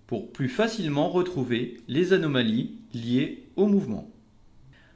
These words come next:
Pour faciliter les traitements, il est possible de faire un export Excel grâce à ce bouton. Le module import paramétrable voit les traitements optimisés,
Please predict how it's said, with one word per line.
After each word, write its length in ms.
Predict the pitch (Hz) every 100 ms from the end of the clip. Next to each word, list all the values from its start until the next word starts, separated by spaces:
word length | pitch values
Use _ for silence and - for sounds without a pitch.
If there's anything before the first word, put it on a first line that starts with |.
| - _
Pour 180 | 120 110
faciliter 500 | 196 202 208 220 226
les 120 | 190
traitements, 600 | - 131 - 120 - - - - - -
il 120 | 131
est 60 | 135
possible 640 | 135 135 - 156 175 135
de 120 | 104
faire 460 | 110 - 120 131 127
un 160 | 147 113
export 360 | 123 - 156 151
Excel 420 | 143 110 98 - - - - - -
grâce 340 | 101 110 123
à 80 | 123
ce 140 | -
bouton. 360 | 113 120 127 101 - - - - - - - - _ - - - - - - - - - _ _ _
Le 140 | 127
module 360 | 156 190 208 269
import 300 | 170 143 127
paramétrable 840 | 131 123 127 127 185 202 143 101 - -
voit 300 | 104 107 123
les 100 | 127
traitements 480 | 127 139 143 160 160
optimisés, 680 | - 160 151 139 104 -